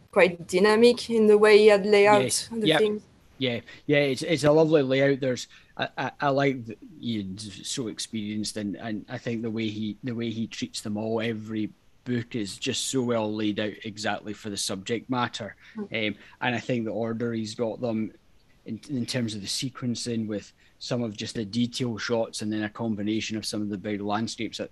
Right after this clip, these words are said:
Speaker 2: I think it works, it works beautifully for the images. And
Speaker 1: Yeah.
Speaker 2: I like, I like the mix of the, the black and whites and the different sizes of images. It, it kind of takes you, kind of reminds you of what, like, your, your holiday snaps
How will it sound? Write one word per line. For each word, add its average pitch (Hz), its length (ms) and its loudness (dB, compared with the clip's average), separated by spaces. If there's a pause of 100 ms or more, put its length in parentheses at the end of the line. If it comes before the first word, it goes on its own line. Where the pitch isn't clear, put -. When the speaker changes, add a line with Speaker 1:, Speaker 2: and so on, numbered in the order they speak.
Speaker 2:
I 113 100 -6
think 110 340 -8
it 98 120 -10
works, - 500 -10 (200)
it 98 80 -12
works 95 280 -12
beautifully 98 580 -10
for 98 160 -14
the 95 100 -8
images. 110 420 -2
And 98 220 -8
Speaker 1:
Yeah. - 80 -10 (140)
Speaker 2:
I 117 140 -2
like, 113 280 -4
I 117 80 -6
like 113 280 -6
the 104 80 -6
mix 107 320 -6
of 101 180 -10
the, 104 160 -6 (320)
the 113 60 -6
black 113 380 -4
and 110 120 -6
whites 123 400 -4
and 110 100 -4
the 107 60 -4
different 110 380 -6
sizes 117 480 -4
of 104 120 -2
images. 131 480 0
It, 113 140 -6 (240)
it - 80 -8
kind 131 240 2
of 110 100 -4 (720)
takes 139 280 -2
you, 107 80 -6 (260)
kind 139 180 0
of 110 120 -4
reminds 113 400 0
you 120 60 -4
of 104 120 -10
what, 113 160 -6
like, 104 220 -8
your, 101 280 -8
your 110 140 -8
holiday 123 420 -2
snaps - 800 -6